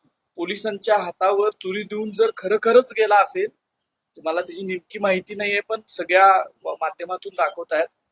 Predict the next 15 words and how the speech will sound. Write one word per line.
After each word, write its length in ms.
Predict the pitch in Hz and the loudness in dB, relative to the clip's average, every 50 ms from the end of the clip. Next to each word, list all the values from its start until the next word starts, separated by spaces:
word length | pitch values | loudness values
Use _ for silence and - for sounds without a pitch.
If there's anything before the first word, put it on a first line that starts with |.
| _ _ _ _ _ _ | _ _ _ _ _ _
आणि 200 | - 123 139 165 | -6 -6 -6 -6
ते 120 | 185 - 202 | -6 -10 -12
तुरी 300 | - - 202 196 220 240 | -10 -6 -4 -2 0 0
देऊन 180 | 208 226 220 | 0 0 0
गेला, 340 | 214 208 208 202 196 196 202 | 0 0 2 2 4 4 2
तुरी 320 | 196 - 196 190 _ 202 196 | 0 -2 -8 -16 _ -14 -14
देऊन 120 | 196 196 196 | -10 -6 -2
गेला 160 | 190 190 190 | 0 4 4
असं 220 | 170 175 - - | 4 4 2 0
दाखवतायत, 540 | 196 208 185 175 - 175 170 - 160 151 156 - - - - - - _ _ _ _ _ _ _ _ _ - | -2 -2 -2 -2 -4 -10 -10 -6 -6 -6 -6 -6 -10 -16 -16 -18 -20 _ _ _ _ _ _ _ _ _ 0
तर 160 | 170 180 202 | 2 2 2
हे 400 | 208 165 180 180 196 208 214 240 247 _ _ _ _ _ _ _ _ _ _ | 2 0 -2 0 2 2 2 2 0 _ _ _ _ _ _ _ _ _ _
संपूर्ण 600 | - - - 175 - 226 _ - 196 196 196 208 | -14 -10 -10 -10 -10 -12 _ -10 -10 -8 -6 -6
गृह 460 | 214 220 214 - - 156 165 175 196 - | -6 -6 -6 -4 -2 -2 0 0 0 0
खात्याचं 580 | - 202 190 - - 180 170 - - 190 202 | 0 -2 -4 -2 -2 -2 -2 -2 -4 -6 -6